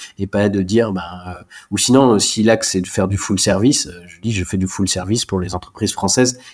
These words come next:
et étrangères », mais il faut pas trop perdre non plus le, le, la, la cible, euh, c-, celle qui va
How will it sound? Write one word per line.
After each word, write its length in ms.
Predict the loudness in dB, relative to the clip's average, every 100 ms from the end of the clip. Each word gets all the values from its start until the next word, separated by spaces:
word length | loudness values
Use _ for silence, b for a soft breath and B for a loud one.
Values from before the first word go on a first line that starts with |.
| _
et 100 | 0
étrangères », 500 | 2 2 2 4 2 B B B -2
mais 80 | 0
il 20 |
faut 120 | 2
pas 160 | 4 2
trop 260 | 4 2
perdre 320 | 4 4 4 2
non 120 | 2
plus 220 | 4 4
le, 460 | 6 6 4 4 2
le, 580 | -2 -6 -8 -10 -14 -18 _ _ -14
la, 280 | -10 -10 -8
la 120 | -4
cible, 540 | 0 2 4 4 2 -4 B B B -16
euh, 240 | -14 -14 -16 -20 -20 -20 -20 -14
c-, 180 | -8 -6
celle 240 | -2 -2 -2
qui 160 | -2
va 540 | 2 4 4 0 -4